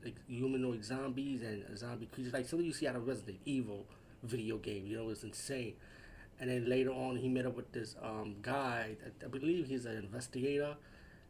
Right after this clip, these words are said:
telling, he wants to know what went on, uh, about the Firebase situation. And, um, as the movie progressed, they, they inter-,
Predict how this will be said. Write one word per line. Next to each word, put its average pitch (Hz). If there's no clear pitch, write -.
telling, 127
he 120
wants 120
to 113
know 120
what 117
went 107
on, 127
uh, 117
about 117
the 120
Firebase 120
situation. 117
And, 107
um, 104
as 123
the 131
movie 127
progressed, 123
they, 127
they 120
inter-, 113